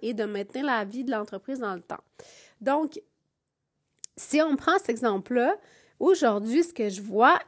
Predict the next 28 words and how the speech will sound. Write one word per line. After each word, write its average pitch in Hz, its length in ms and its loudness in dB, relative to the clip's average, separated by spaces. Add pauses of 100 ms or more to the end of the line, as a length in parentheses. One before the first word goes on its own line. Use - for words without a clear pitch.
(120)
et 247 240 2
je 202 260 2
suis 247 540 -2
de 202 180 -2
celles 214 460 0
qui 202 480 -6
ont 202 200 -4
acheté 202 440 -2
un 226 100 4
peu 220 120 -2
le 190 80 -4
discours, 269 680 0
c'est - 300 -2
pas 302 280 0
du - 200 -10
tout 269 100 -10
ça 294 220 -2
qu'on 208 180 -6
te 185 80 -12
promet. 233 480 -4
On 196 120 -10
te 196 180 -10
promet, 262 800 -4 (560)
euh, 190 880 -2 (320)
un 208 180 -4
succès - 640 -2
extrêmement 285 800 -2
rapide 233 460 -6